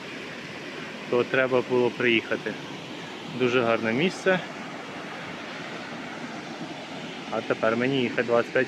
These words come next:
кілометрів по горах. І вже більш-менш темніє. Так що для вас було містечко Ламбах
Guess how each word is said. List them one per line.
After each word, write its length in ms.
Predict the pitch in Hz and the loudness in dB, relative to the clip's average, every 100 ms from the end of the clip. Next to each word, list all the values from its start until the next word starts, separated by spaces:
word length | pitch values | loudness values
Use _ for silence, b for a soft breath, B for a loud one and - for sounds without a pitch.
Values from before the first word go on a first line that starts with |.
| - | 4
кілометрів 500 | 233 285 151 113 101 - - - - - - - - - - | 4 6 4 2 -4 -4 -10 -10 -10 -10 -10 -10 -10 -10 0
по 100 | 117 | 0
горах. 320 | 107 104 101 - - - - - - - - - - - - - | 4 2 2 -4 -10 -10 -10 -10 -10 -10 -10 -10 -10 -10 -10 -8
І 160 | 123 107 | -4 -2
вже 140 | 127 | 0
більш-менш 500 | 131 143 - 123 143 | 0 -2 0 0 0
темніє. 640 | - 147 143 110 107 113 113 - - - - - - - - - - - - - - - - - | 0 -2 0 0 0 -2 -4 -8 -12 -12 -12 -10 -10 -10 -12 -12 -12 -12 -12 -12 -12 -12 -12 -2
Так 120 | 131 | 0
що 260 | - 147 127 | 4 6 6
для 180 | 120 135 | 6 6
вас 240 | 175 156 127 | 8 6 4
було 240 | 131 135 | 4 4
містечко 600 | 131 127 - 120 - 113 | 4 2 2 2 2 4
Ламбах 560 | 120 185 196 214 - | 6 6 6 4 2